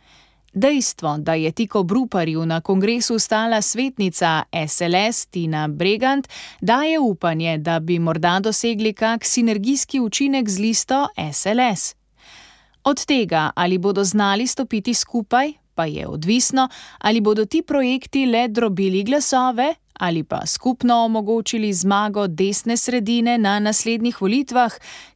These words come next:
ki jo nesposobna Golobova vlada ponuja na krožniku. A je hkrati možno,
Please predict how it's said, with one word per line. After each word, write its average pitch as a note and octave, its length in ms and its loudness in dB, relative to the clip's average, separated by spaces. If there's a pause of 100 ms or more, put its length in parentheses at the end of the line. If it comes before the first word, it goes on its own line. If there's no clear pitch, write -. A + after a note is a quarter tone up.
ki F#3 300 0
jo D3 200 0
nesposobna B3 920 0
Golobova A3 500 2
vlada G3 460 0
ponuja G#3 460 0
na A#3+ 120 0
krožniku. F3+ 680 -2 (520)
A E3 120 -2
je C#3 180 -4
hkrati F3+ 540 0
možno, A#3 560 2